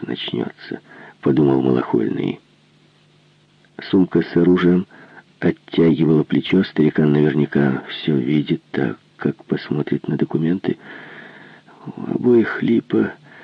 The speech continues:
то вмиг поднимет тревогу, вызовет полицию, но дед документы спрашивать не стал,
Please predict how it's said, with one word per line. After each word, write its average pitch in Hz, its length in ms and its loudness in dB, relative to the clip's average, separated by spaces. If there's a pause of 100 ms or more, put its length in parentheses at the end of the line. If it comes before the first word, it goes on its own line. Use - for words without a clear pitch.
(520)
то 117 100 2
вмиг 107 320 4
поднимет 98 480 2
тревогу, 90 520 4
вызовет 80 400 0
полицию, 107 580 2
но 196 240 4
дед 180 300 2
документы 143 480 2
спрашивать - 500 -2
не - 100 -2
стал, 147 360 0